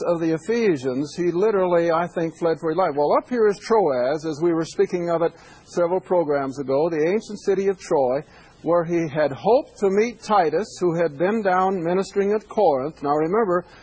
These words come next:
all these churches were founded in his first missionary journey, and this is his second. All right, so he missed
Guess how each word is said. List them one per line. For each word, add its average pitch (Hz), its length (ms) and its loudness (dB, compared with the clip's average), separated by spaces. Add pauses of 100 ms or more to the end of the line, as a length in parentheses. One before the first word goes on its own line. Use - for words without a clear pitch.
(160)
all 165 320 4
these 220 300 0
churches 214 640 0
were 160 200 2
founded 196 520 0
in 165 120 2
his 151 420 -2
first 220 420 2 (320)
missionary 175 560 0
journey, 156 420 2 (160)
and 143 180 -4
this 180 200 -2
is 196 100 -2
his 214 260 -6
second. 226 320 0 (560)
All 190 100 4
right, 180 120 4
so 175 460 2
he 190 120 2
missed 233 640 0